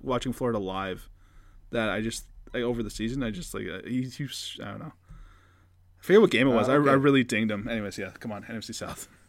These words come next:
Speaker 2: Uh, N F C South. Go ahead with the Falcons.
Speaker 1: Yeah, the Atlanta Falcons. Uh, one of the most interesting picks in the draft at, at four. Um, you're taking quarterback or you're trading down, I think. I, I, that's, that's what I would do.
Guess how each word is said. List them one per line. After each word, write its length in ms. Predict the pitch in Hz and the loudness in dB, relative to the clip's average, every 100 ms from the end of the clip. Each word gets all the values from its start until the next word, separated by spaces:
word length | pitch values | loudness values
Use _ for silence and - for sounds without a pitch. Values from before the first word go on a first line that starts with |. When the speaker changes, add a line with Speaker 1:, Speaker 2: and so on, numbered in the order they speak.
| 180 | -4
Speaker 2:
Uh, 240 | 117 117 117 - | 0 0 -2 -6
N 120 | 139 147 | -4 -4
F 80 | |
C 120 | 143 165 | -4 -8
South. 360 | 143 113 98 _ | -4 -4 -4 _
Go 160 | 127 127 | -4 -4
ahead 180 | 123 | -4
with 80 | 117 | -10
the 60 | - | -12
Falcons. 420 | 90 87 - - _ - - - | -12 -12 -16 -20 _ -20 -20 -4
Speaker 1:
Yeah, 220 | 160 196 | 6 8
the 80 | 147 | 8
Atlanta 240 | 135 175 | 6 6
Falcons. 580 | 170 139 127 127 120 117 | 4 6 4 4 0 0
Uh, 420 | - 123 127 123 - | 0 2 4 2 -2
one 260 | 120 127 165 | -8 -2 2
of 40 | |
the 60 | 165 | 2
most 200 | 143 131 | 2 2
interesting 340 | 135 - - 110 | 0 -4 -6 -4
picks 240 | 117 - | -4 -4
in 300 | 110 - 107 | -8 -6 -6
the 80 | 104 | -4
draft 280 | 98 101 98 | -4 -4 -4
at, 280 | 80 95 | -6 -6
at 180 | 98 104 | -8 -10
four. 380 | - 104 98 95 _ _ _ _ _ - | -8 -4 -4 -6 _ _ _ _ _ 0
Um, 400 | 120 131 120 - _ _ _ _ _ _ _ _ _ _ _ _ _ _ _ _ _ _ _ _ - | 2 2 0 -6 _ _ _ _ _ _ _ _ _ _ _ _ _ _ _ _ _ _ _ _ -6
you're 240 | 165 175 | 6 8
taking 260 | 175 180 185 | 8 4 2
quarterback 540 | 160 160 160 165 156 | 4 4 6 6 6
or 80 | 139 | 2
you're 100 | 127 | 2
trading 280 | - 117 104 | 2 0 0
down, 260 | 98 95 | 0 -2
I 60 | 92 | -6
think. 320 | - 90 92 | -8 -10 -6
I, 480 | 101 123 131 117 123 | -2 0 0 -2 -4
I, 40 | |
that's, 300 | 120 131 131 | -2 -4 -4
that's 300 | - 131 131 | -8 -4 -4
what 100 | 127 | -4
I 100 | 113 | -4
would 160 | 107 104 | -4 -6
do. 240 | 98 107 | -4 -6